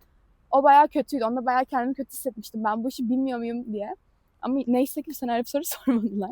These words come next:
Çok kolay denemeler de vardı bu arada. O kolay denemeler bizim bu seneyle çok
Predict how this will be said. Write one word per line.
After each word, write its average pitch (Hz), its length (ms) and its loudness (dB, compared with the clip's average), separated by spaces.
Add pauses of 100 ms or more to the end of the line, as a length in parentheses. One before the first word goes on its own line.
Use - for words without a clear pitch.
(160)
Çok - 180 0
kolay 302 280 4
denemeler 262 460 6
de 233 100 6
vardı 185 280 2
bu 196 100 6
arada. 214 280 2
O 240 60 2
kolay 254 340 4
denemeler 247 440 0 (180)
bizim 240 260 4
bu 240 40 -2
seneyle 254 380 2
çok - 340 -2